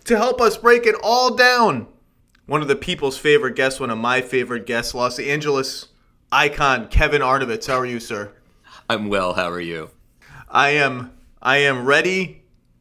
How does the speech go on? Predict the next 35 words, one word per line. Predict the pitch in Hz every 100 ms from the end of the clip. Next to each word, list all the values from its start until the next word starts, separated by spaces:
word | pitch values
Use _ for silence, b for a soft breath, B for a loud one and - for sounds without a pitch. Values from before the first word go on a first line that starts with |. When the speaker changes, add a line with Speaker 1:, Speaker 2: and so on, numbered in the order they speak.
| _ -
Speaker 1:
I'm | 151 165
as | 165 160
ready | 220 240
as | 226 214
I'll | 208 220
ever | 214
be | 147 127 113 113 -
for | 151
the | 139
playoffs. | 131 151 127 101 - - - - 117
I, | 131 123 131
I, | 120 127
I | 139
got | 143 180
no | 196 185
choice. | 214 214 -
They're | 143
here. | 151 196 117
We, | 107 127
we, | 135 135 143 147
we're | 143
gonna | 156 151
do | 202
it. | 240
And, | 240 160
like, | 175 131
right | 151 180 180
on | 165
the | 175
last | 185 185
day | 202
of | 196
the | 156
season, | 214 214 151 - b b b b 151
as | 160 156